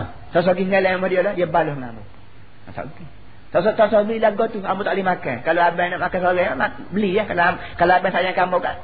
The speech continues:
tak sa beli lagu tu kena ambo, ambo bisa. Ha, kita pun ketak-ketak pun tak beli. Kenapa?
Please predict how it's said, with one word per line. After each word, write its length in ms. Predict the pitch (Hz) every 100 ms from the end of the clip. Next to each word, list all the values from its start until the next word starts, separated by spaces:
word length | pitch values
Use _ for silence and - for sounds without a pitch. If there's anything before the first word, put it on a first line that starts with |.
| -
tak 80 | -
sa 80 | 185 185
beli 160 | 185
lagu 100 | 185
tu 140 | 190 214
kena 240 | 196 190
ambo, 80 | 190
ambo 240 | - 196
bisa. 240 | 190 - 117 -
Ha, 80 | 170
kita 240 | 208 196 175
pun 100 | -
ketak-ketak 480 | 208 - - 185
pun 60 | -
tak 100 | 175 415
beli. 160 | 202 - -
Kenapa? 320 | 202 - -